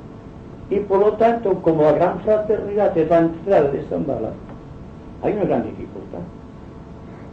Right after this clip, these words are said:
Hay muchas personas hoy día que pueden establecer un cierto contacto con sus almas superiores, con su yo superior, teosóficamente hablando.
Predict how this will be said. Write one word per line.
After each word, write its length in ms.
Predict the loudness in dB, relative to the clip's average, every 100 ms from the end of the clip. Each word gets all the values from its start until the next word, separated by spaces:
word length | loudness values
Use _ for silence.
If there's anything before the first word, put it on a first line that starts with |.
| -16 -16 -10 2
Hay 140 | 4
muchas 300 | 6 4 2 0
personas 580 | -2 -2 -2 -2 -2 -2
hoy 160 | -2
día 360 | -2 0 0 -2 -6
que 100 | -8
pueden 760 | 0 2 2 0 -2 -6 -10 -14 -16 -16 -16 -16 -16 -14 0
establecer 760 | 2 2 4 4 4 4 2 2 -2
un 140 | -2 0
cierto 300 | 0 2 2
contacto 680 | 2 2 2 0 0 0
con 220 | 2 -2 0
sus 160 | 0 4
almas 340 | 4 4 2 -2
superiores, 640 | -2 -2 2 4 4 2
con 220 | -2 -4 -4 -4
su 140 | -2
yo 160 | -2 -2
superior, 580 | -6 -4 -2 -2 -4 -6 -12 -16 -16 -16 -16 -6 0
teosóficamente 1000 | 2 0 -4 -2 -2 0 -2 -2 -6 -6 -10
hablando. 440 | -10 -10 -10